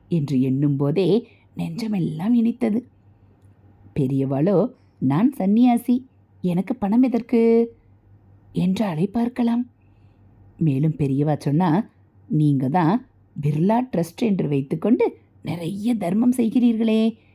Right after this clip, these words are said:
என்று சொல்லி செக்கிருந்த தாம்பாளத்தை பிர்லா பக்கமாக நகர்த்தி விட்டார்கள். பிர்லாவுக்கு வருத்தம், ஏமாற்றம்,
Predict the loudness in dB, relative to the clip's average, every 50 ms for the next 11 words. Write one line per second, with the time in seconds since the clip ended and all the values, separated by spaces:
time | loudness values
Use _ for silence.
0 | _ _ _ _ -2 0 0 0 0 -2 -4 -2 -2 -2 0 0 0 2 2 0
1 | 0 -4 -8 _ _ _ -6 -6 -6 -6 -2 -2 0 0 0 -2 -4 -4 -6 -6
2 | -4 -4 -2 0 0 0 0 -2 -4 -2 -2 -2 -2 -4 -10 -18 _ _ _ -20
3 | _ _ _ -20 -20 -20 -20 -20 -10 -6 -6 -4 -4 -4 -2 -2 -2 -2 -2 -6
4 | -10 -12 -8 -4 -2 0 0 0 -2 -2 -2 -2 0 0 0 -2 -4 -10 _ _
5 | _ _ 0 0 0 0 0 -2 -4 -2 -4 -2 0 0 0 0 0 2 2 2
6 | 0 0 -4 -4 -8 -16 _ _ _ _ _ _ _ -20 -20 -20 _ _ 0 0
7 | 0 0 0 -2 -2 -2 -2 -4 -6 -4 0 2 4 4 4 2 0 -4 _ _
8 | _ -20 _ _ _ -4 -2 0 0 0 -2 -4 _ -2 0 2 4 4 4 2
9 | 2 0 -4 _ -20 -20 _ _ -16 -12 -8 -6 -4 -2 0 0 -2 -2 -4 -2
10 | -2 0 2 2 2 2 0 -2